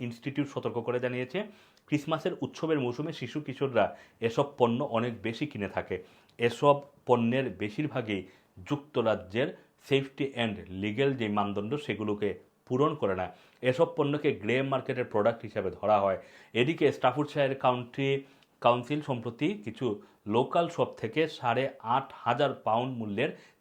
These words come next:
তিন হাজার তিনশো আটাত্তরটি অনিরাপদ আইটেমগুলো, যাকে, আইটেমগুলো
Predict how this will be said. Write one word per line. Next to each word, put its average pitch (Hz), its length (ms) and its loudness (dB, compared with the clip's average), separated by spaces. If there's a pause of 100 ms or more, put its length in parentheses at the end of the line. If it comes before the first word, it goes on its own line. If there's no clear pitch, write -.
তিন 151 240 0
হাজার 143 340 0
তিনশো 113 480 -6
আটাত্তরটি 107 720 -2 (260)
অনিরাপদ 113 640 2
আইটেমগুলো, 127 500 -4
যাকে, 147 360 -2
আইটেমগুলো 127 600 0